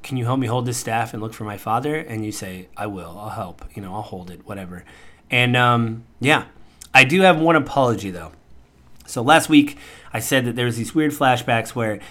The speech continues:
it looked like Hannah was an old woman, and you're kind of going through this thing over and over again. I was way wrong. Uh, Taro, which is the character in the beginning, it's the first mask you find and the person you go after.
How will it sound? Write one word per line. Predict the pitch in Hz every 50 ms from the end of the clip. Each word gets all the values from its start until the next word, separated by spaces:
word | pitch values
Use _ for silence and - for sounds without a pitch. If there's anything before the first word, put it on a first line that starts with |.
| - -
it | -
looked | 135 143 139
like | 143 131 123
Hannah | - - 131 127 127
was | 123 120 120 117
an | 117
old | 113 110 107 98
woman, | 98 113 131 139 143 139 139 135 - - - - _ -
and | 127 117
you're | 117 117
kind | 113 - 123 120
of | 107 101
going | 120 120 120 113
through | 120 123 117
this | 113 117 110 - - - -
thing | - 127 113 113
over | 107 113 117
and | 117 110
over | 113 110 120
again. | 113 120 120 120
I | 120 117 131 143
was | 143 131 107
way | 110 117 120 120
wrong. | 120 113 113 110 104 92 90 87 - - - - - _ _ - -
Uh, | - 123 120 117 117 113 110 107 101 - - _ _ _ _ _ -
Taro, | - - 160 165 160 139 113 101 95 95 101 - - _
which | - 120 117 -
is | 123 107 101
the | 120 117
character | 110 - 127 120 117 113 -
in | 117
the | 113 104
beginning, | 101 107 98 127 120 110 104
it's | 104 95 -
the | - 101
first | 95 - - 135 131 123 -
mask | 117 107 104 107 101 - -
you | - 107
find | - - 107 104 104 104 101 104
and | 95 98 101 98 95 95
the | 92 92
person | 90 - 117 113 - - 110 98 98 95 - - - - - - - - _
you | 120 110 110 110 110 110 107 104 98
go | - 113 104 104
after. | 107 113 117 113 - - 95 95 92